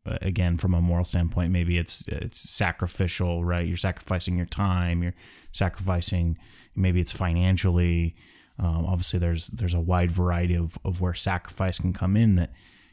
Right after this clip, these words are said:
you know, it's not that self-indulgent behavior or, or, you know, some of those examples that you've described, and, but it really is coming from, because you have that freedom, like we talk about with the movies. You could have everything set up, right? The, there's the trope of, you know, everybody's got in this, you know,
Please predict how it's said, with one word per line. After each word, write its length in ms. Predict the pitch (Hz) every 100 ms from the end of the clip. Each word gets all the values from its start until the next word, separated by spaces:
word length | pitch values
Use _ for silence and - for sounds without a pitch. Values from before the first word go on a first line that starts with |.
| -
you 80 | 92
know, 140 | 87
it's 160 | 87 101
not 180 | 90 92
that 140 | 82
self-indulgent 680 | 101 87 90 80 87 85 67
behavior 540 | 131 87 95 87 87
or, 320 | 87 85 87 85 -
or, 220 | 90 -
you 80 | -
know, 120 | 87
some 160 | 85 95
of 40 | 87
those 140 | 85
examples 480 | 82 87 85 87 -
that 80 | -
you've 160 | 90
described, 600 | 90 - - 87 87 87 - - - _ _ _ -
and, 120 | 92
but 120 | 87 90
it 60 |
really 300 | 95 95 90
is 160 | 90 -
coming 300 | 98 90 85
from, 400 | - 90 87 85 - _ _ _ -
because 440 | 101 - 107 98
you 80 | 95
have 180 | 82 85
that 140 | 87 -
freedom, 240 | 90 87
like 140 | 87 101
we 60 |
talk 180 | 98 87
about 140 | 90
with 100 | 87
the 60 | 90
movies. 500 | 98 92 80 - - _ _ - - - _
You 140 | 113 110
could 140 | 139
have 160 | 113 98
everything 360 | 101 104 95
set 240 | - 92 87
up, 220 | 87 -
right? 200 | 87 82
The, 100 | -
there's 460 | 87 90 92 87 90
the 80 | 92
trope 440 | - 98 92 -
of, 240 | 87 82 - - - -
you 80 | 90
know, 40 |
everybody's 480 | 95 107 92 95 92
got 280 | 92 92 87
in 220 | 95 90
this, 260 | 85 82 - -
you 140 | 87
know, 180 | 85